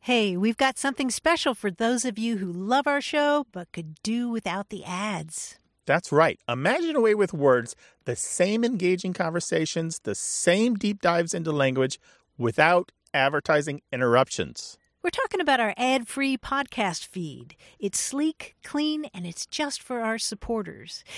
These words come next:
Speaker 1: It's at waywardradio dot org slash ad free.
Speaker 2: It's inexpensive,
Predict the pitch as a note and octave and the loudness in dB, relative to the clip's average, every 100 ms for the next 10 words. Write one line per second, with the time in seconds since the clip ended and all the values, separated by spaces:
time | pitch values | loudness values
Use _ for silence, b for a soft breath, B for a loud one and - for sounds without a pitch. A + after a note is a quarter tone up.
0 | B B3 C4+ F#3+ F3 C#4 E4 E4+ B3+ G#3+ | B -2 -2 -2 -2 -2 0 0 0 0
1 | A3+ A#3 A3+ F#3+ D3 - A#3 B3 A#3+ A#3 | 0 0 0 -2 -8 -6 -2 0 2 0
2 | - C4 D#4+ D4 - F3+ D#3+ F3 - - | -4 -8 -8 -8 -6 -6 -6 -8 -12 -10
3 | F#3 F#3 G3+ - B3+ C4 E3 - _ _ | -8 -6 -8 -10 -10 -8 -10 -14 _ _
4 | C#3 - G3+ A#3+ - - E3 - D#3 F#3+ | -2 0 0 0 -2 0 0 0 0 -2
5 | - | -4